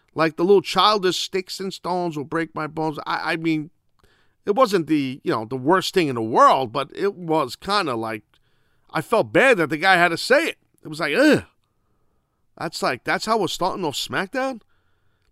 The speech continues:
Point is here. They have a lot of money, effort, time invested in Nakamura. He's over like Rover. People love the fucking guy, and you should. He's tremendous.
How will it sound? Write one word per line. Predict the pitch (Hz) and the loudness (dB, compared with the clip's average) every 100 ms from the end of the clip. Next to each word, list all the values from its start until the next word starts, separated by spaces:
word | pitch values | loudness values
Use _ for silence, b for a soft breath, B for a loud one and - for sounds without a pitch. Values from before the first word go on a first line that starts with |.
| _ _ _ | _ _ _
Point | - 269 240 | -2 0 2
is | 175 - | 2 0
here. | 95 - _ _ _ _ _ _ _ _ _ _ B B B B | -8 -12 _ _ _ _ _ _ _ _ _ _ B B B B
They | - 143 | -4 2
have | 165 | 4
a | |
lot | 151 190 | 4 4
of | 226 | 4
money, | 202 196 196 202 _ | 2 0 -2 -4 _
effort, | 175 185 196 - - | -4 0 -2 -4 -8
time | 180 180 180 180 - | -2 0 0 -4 -6
invested | 151 131 165 160 170 160 | -8 -2 -2 -2 -6 -6
in | 156 147 | -6 -4
Nakamura. | 156 160 151 151 151 151 156 147 _ _ _ | -2 -4 -4 -4 -2 0 -2 -4 _ _ _
He's | - 151 - | -6 -6 -2
over | 170 175 190 | 4 4 4
like | 185 180 151 | 2 2 4
Rover. | 156 143 151 151 - | 2 2 -2 -6 -4
People | 156 165 190 | -4 -2 -2
love | 165 180 165 | 2 0 -2
the | 170 | -6
fucking | 180 165 147 151 | -4 -4 -4 -2
guy, | 143 143 | 0 0
and | 113 143 139 | -2 -4 -6
you | |
should. | 131 - 113 | -6 -4 -4
He's | 101 | -4
tremendous. | - - 131 139 135 87 - - - | -12 -8 -6 -4 -4 -6 -14 -18 -18